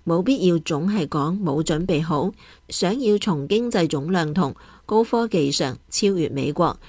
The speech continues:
短期未必能夠實現，但呢一個不妨礙我哋打局部戰爭，而且打仗總有人輸，輸就輸啦，亦都唔會輸到一敗塗地，以後可以再打。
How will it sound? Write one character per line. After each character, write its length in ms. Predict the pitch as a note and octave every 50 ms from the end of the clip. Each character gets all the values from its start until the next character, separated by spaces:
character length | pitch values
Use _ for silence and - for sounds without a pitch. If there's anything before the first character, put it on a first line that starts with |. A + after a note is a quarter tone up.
| - - - - -
短 260 | - E3 E3+ F3+ B3+ C#4+
期 240 | - A#3+ E3 - - D3+
未 140 | D3 C3
必 180 | B2+ - F#3 -
能 180 | - D#3 C3+ C3
夠 160 | C3 D3 D#3
實 180 | D3+ - - - -
現， 240 | D3+ D#3+ D3 A2+ - - - - - - _ -
但 240 | - F3+ F3+ F3 F#3+
呢 40 | A3+
一 80 | C4 C4
個 180 | - F#3 D#3
不 120 | - F#3 G3
妨 300 | G3+ - - D#3 C3 C3+
礙 200 | C#3+ D3 D3+ C#3+
我 120 | C#3+ D3
哋 200 | C#3+ D3 C3+ C3+
打 280 | C3+ - C3 A#2+ B2 D3+
局 120 | F3+ - D3+
部 220 | A#2+ - C#3+ C#3+ C#3+
戰 260 | - - D#3 D#3 D#3
爭， 260 | D#3+ G#3+ A3 A3+ B3 - - - - - - _ -
而 120 | F3+ F3
且 180 | - G#3+ A#3 C4+
打 220 | C4+ A3+ A3 B3
仗 260 | B3 - G3+ F#3 F3+ F#3
總 220 | F#3 D#3 D3 F#3
有 140 | F#3+ E3+ D3+
人 200 | D#3 D3 G2 -
輸， 320 | - - - A3+ A#3 B3 - - - - - -
輸 260 | - - - C4 C4
就 120 | B3 - F#3 D3 C#3+
輸 220 | - - F3+ F#3
啦， 180 | F3 E3 - - _ _ _ - - _ _ -
亦 100 | F3+ F3+
都 160 | F3 B3+ C4
唔 200 | A#3+ F#3 D3 C#3
會 80 | C#3+ D#3+
輸 200 | - - B3+ B3+
到 160 | - F#3+ D#3 B2+
一 80 | E3+
敗 280 | F#3 F#3 - D#3 D3+ D3 C#3+
塗 200 | F#3 D#3+ B2+ B2
地， 280 | - D#3 D3+ C3+ G#2+ - - _ _ _ _ - -
以 140 | D#3+ F3+ G3+
後 200 | G#3 F3+ D3+ C#3+
可 160 | D#3 C#3+ F3
以 100 | F#3+ F3
再 240 | D#3 - C#3+ C3+ C#3
打。 380 | - C#3 A2 B2 D#3+ F3+ G3+